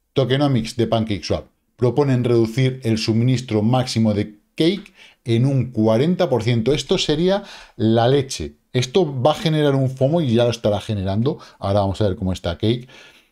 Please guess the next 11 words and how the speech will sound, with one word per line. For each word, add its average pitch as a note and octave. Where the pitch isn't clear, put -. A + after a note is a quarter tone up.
Tremendo. B2+
Si -
realmente C#3
esto B2+
se A#2
realiza, A2+
que A2+
yo F3+
creo, C#3
yo A2+
creo A#2+